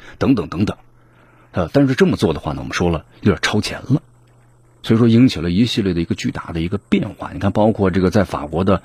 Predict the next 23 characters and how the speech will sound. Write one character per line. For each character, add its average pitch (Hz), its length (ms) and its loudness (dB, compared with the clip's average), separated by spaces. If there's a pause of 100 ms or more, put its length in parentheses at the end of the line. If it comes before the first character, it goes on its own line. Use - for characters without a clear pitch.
(100)
黄 95 200 0
马 101 180 -4
甲 - 220 -10
的 - 80 -8
运 110 140 4
动 87 120 -2
等 110 160 4
等， 98 140 2 (100)
是 - 140 0
不 107 60 0
是 95 140 0 (440)
让 127 200 2
这 - 120 -4
个 98 160 0
马 87 180 -4
克 113 140 2
龙 95 220 2 (180)
是 104 140 2 (120)
备 151 160 4
受 90 160 -4
打 - 180 -8
击 76 200 -6
呀？ - 100 -8